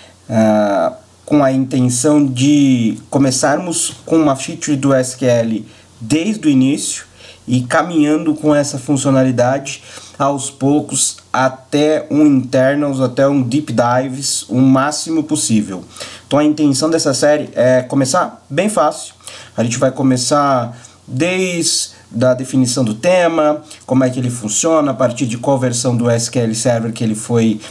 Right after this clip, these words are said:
é, iniciado, até um internals. Então, eu espero que vocês gostem. Pra primeira parte dessa série,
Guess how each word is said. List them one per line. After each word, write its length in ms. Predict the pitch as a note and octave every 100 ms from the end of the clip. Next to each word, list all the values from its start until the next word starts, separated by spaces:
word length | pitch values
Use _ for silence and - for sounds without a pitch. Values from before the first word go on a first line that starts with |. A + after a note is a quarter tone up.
| - -
é, 380 | B2+ A2 G#2+ G2+
iniciado, 880 | G#2+ A2 G#2+ A#2+ D3 E3+ D#3+ E3 E3 - - -
até 640 | B2+ C3 - D3+ D#3 E3 - -
um 220 | D#3 E3
internals. 1000 | F3 C3+ - B2+ A2+ G2+ F2+ - - - - - - - -
Então, 560 | A2+ C#3+ D#3 D#3+ D#3 -
eu 60 | B2+
espero 260 | B2 D#3
que 100 | D3
vocês 340 | D3 D3 C#3 -
gostem. 520 | B2 C#3 - F3 F3 - - - -
Pra 720 | - D#3 D#3 D3 C3+ A#2+ - -
primeira 320 | - D3 E3+ F3+
parte 360 | D3+ C#3 C3+
dessa 280 | B2+ B2+ B2+
série, 420 | - C3+ G#3+ -